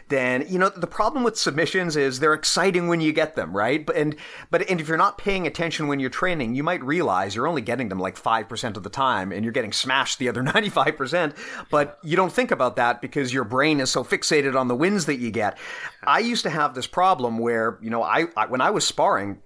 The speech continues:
I used to try to win, right? I wanted, I wanted to win, so I'd go for these submissions, and a lot of the time, especially being a more experienced guy, a lot of the time I would get them, and I'd feel great.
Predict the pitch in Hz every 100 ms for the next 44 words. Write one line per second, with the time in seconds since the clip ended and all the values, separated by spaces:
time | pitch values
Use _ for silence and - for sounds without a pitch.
0 | - 123 - 107 143 117 95 127 175 -
1 | - 107 123 135 151 156 - 127 160 143
2 | 113 110 170 117 131 117 139 156 147 131
3 | - 156 190 147 120 117 - - - -
4 | 135 139 139 120 131 160 214 147 123 131
5 | 202 123 - 123 - 147 156 156 131 123
6 | 123 113 120 117 - - 104 - 135 131
7 | 123 - - 113 143 147 - 107 104 107
8 | 160 131 117 107 113 98 95 85 143 -
9 | 160 185 170 175 202 165 143 185 151